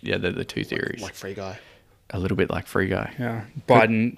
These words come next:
Speaker 3: Biden's in there with his clunky old hands.
Speaker 2: Or is
Speaker 1: Yeah.
Speaker 2: it Zuck just trying to find another way to promote himself?
Speaker 1: Yeah.
Speaker 2: Oh,
Speaker 3: Could
Speaker 2: look what
Speaker 3: be.
Speaker 2: happened. Oh, everyone got looked out.
Speaker 1: But, uh,
Speaker 2: We're in the news again.
Speaker 1: Yeah. All right. I'm gonna take this on a bit of a, a variant here, right?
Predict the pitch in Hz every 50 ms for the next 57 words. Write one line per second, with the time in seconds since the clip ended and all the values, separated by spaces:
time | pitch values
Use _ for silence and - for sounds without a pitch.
0 | - - - 117 113 110 113 113 110 113 113 113 117 117 120 120 117 113 113 117
1 | 113 - - - 120 113 - - 113 110 107 107 110 156 127 117 107 107 110 127
2 | - - 135 104 117 101 - 98 90 - 98 90 - - - - 101 95 - -
3 | - - 101 98 98 98 92 - - 104 98 98 95 95 95 95 95 95 95 95
4 | 95 92 92 98 95 95 92 98 98 98 92 - - 98 98 95 - - - -
5 | - - - - 110 85 85 - - - - - - - _ - 240 247 233 220
6 | 208 - 220 - 233 185 131 165 202 208 - 220 190 - 71 69 73 76 90 90
7 | 73 65 65 73 78 80 76 - - - 147 - 71 69 65 65 64 - - 127
8 | 127 113 98 - - - 117 98 95 92 92 92 95 117 117 127 139 151 156 156
9 | 147 117 113 107 107 107 110 - _ _ _ _ _ _ - 135 131 117 107 -
10 | - - 143 117 107 - - 156 180 214 220 208 190 - 151 101 117 117 - 120
11 | 110 98 95 98 90 90 95 90 90 92 - - - 90 87 - 92 87 85 87
12 | 87 87 - 98 92 90 85 87 85 85 85 90 -